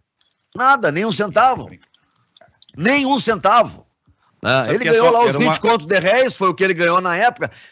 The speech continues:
Speaker 1: Fazia um monte de comercial. Benfica, ele não tinha tempo. Ele era um Neymar ou um Ronaldo Fenômeno no auge, assim.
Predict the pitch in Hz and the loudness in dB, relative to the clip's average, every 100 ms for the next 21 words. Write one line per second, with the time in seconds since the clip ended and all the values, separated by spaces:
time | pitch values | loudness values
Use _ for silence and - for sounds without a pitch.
0 | _ - 214 180 240 214 226 254 - 185 | _ -8 -8 -6 -6 -2 0 0 -2 -2
1 | 170 156 180 165 143 143 208 180 165 165 | 0 0 0 0 0 -4 -4 -2 -2 -4
2 | 160 - 208 - - 190 139 120 123 190 | -4 -2 0 -2 0 0 0 -4 0 0
3 | 202 180 151 143 180 196 185 175 175 190 | 0 -2 -2 2 2 2 0 0 2 0
4 | 165 - 165 180 170 131 135 143 156 113 | -2 -6 0 0 0 -2 0 4 4 0
5 | 101 - 104 | -8 -12 -14